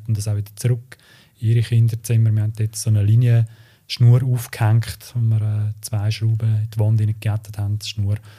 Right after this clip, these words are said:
und mit Klemmerli kannst du dann die Bilder aufhängen und irgendwann nimmt dann das ein bisschen das Übermass an oder ist überfüllt und tust dann einfach so ein bisschen die älteren Zeichnungen tust dann wieder selektieren und, und schaust, was kannst du fortwerfen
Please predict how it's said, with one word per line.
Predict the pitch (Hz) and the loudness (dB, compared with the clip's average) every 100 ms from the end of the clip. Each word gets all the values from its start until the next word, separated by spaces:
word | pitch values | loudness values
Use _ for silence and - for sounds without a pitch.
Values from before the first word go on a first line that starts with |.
| - _ | -20 _
und | 107 110 | -8 -2
mit | 113 - | -2 -2
Klemmerli | - 98 107 110 | -4 -2 0 0
kannst | 104 110 | 0 -4
du | - | -4
dann | |
die | 107 | -4
Bilder | 110 110 113 | 0 0 0
aufhängen | 143 139 135 - 131 - - _ | -2 -2 -4 -2 -4 -4 -20 _
und | 120 113 - 285 | -4 -4 -6 -8
irgendwann | 156 131 120 117 113 117 113 - _ _ _ | -2 0 4 4 6 4 2 -8 _ _ _
nimmt | 120 117 117 | 2 4 2
dann | 113 | 0
das | 113 113 | 0 0
ein | |
bisschen | - 117 - | -2 -4 -2
das | |
Übermass | 117 117 113 110 - | 0 4 6 4 2
an | 123 | 2
oder | 135 135 123 | 2 2 0
ist | 123 | -2
überfüllt | 110 - 123 120 | -4 0 0 2
und | 117 113 | -2 -2
tust | 113 - | -4 -2
dann | 107 | -2
einfach | 110 | -2
so | - - | -8 -8
ein | |
bisschen | 123 117 | -8 -6
die | 123 | 0
älteren | 110 110 120 107 - | 0 2 -2 -4 -4
Zeichnungen | 107 95 110 113 110 - | -6 -4 -4 -4 -4 -8
tust | 107 - | -8 -2
dann | 110 | -2
wieder | 104 - | -2 -8
selektieren | - 101 107 - 98 98 107 | -8 -6 -8 -10 -8 -4 -4
und, | 98 98 104 | -4 -6 -8
und | 107 98 | -8 -4
schaust, | 101 104 - - _ _ _ - | -4 -4 -8 -14 _ _ _ -2
was | 110 110 | -2 -2
kannst | 110 | -8
du | - | -4
fortwerfen | 151 - 151 143 143 - 135 | -4 -2 -2 -2 -2 -2 -2